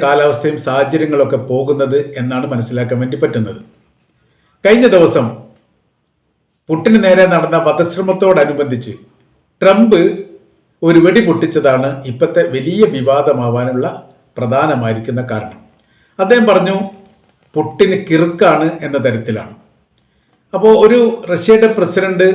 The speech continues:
ഒരു വധശ്രമത്തിൽ നിന്ന് അത്ഭുതകരമായി രക്ഷപ്പെട്ടുകൊണ്ടിരിക്കുന്ന ഒരു പ്രത്യേക സാഹചര്യത്തിൽ അതിനെതിരെ വിമർശനം നടത്താതെ യൂറോപ്യൻ യൂണിയൻ രാജ്യങ്ങളിൽപ്പെട്ടവരാണ് വധിക്കാൻ ശ്രമിച്ചത് എന്ന തരത്തിൽ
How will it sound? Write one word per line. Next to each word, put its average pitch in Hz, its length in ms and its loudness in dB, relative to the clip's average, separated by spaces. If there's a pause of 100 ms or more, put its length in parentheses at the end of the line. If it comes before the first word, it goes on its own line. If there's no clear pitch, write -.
(560)
ഒരു 160 240 0
വധശ്രമത്തിൽ 196 720 -2
നിന്ന് 175 260 -2
അത്ഭുതകരമായി 170 880 2
രക്ഷപ്പെട്ടുകൊണ്ടിരിക്കുന്ന 156 1160 -2 (600)
ഒരു 170 180 0
പ്രത്യേക 180 340 0 (140)
സാഹചര്യത്തിൽ 147 580 0 (760)
അതിനെതിരെ 220 480 4 (240)
വിമർശനം 190 500 0
നടത്താതെ 165 500 4 (720)
യൂറോപ്യൻ 196 420 2
യൂണിയൻ 196 300 2
രാജ്യങ്ങളിൽപ്പെട്ടവരാണ് 185 1080 2 (280)
വധിക്കാൻ 165 400 2
ശ്രമിച്ചത് 165 460 -2 (120)
എന്ന 160 120 -4 (100)
തരത്തിൽ 147 340 0